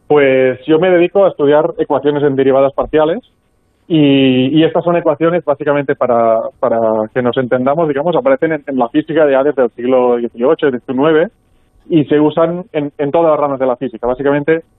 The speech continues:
nosotros los matemáticos lo estudiamos de-, desde un punto de vista muy general y, y más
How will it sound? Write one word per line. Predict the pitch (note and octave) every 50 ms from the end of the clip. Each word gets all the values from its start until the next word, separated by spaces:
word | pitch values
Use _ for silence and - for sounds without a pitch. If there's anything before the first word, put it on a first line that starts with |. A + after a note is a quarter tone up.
| _ _ _ _ _
nosotros | - D3 C#3+ - D3 D3+ E3 E3
los | D#3 D3
matemáticos | C#3+ D3 C#3+ D3 C#3+ D3+ D#3+ D#3+ D#3 C3 B2+ A#2
lo | A#2+
estudiamos | - - C3 B2+ C3+ C#3+ D3 D3 C#3
de-, | A#2+ C3 C3+ - C3
desde | C3 B2 A2+ B2+
un | B2+
punto | C3+ D3 D3+ C#3+ D3+
de | C#3+
vista | C#3+ C#3+ - - C#3 C3+ C3
muy | C#3 C#3+ C#3
general | - C#3 B2 B2+ B2 C3 C#3+ D3 C#3 C#3
y, | C3+ C3+ C3 C3+ C3 B2+ B2+ B2+ B2+ B2 -
y | C#3 B2+ A#2+
más | B2+ B2+ B2+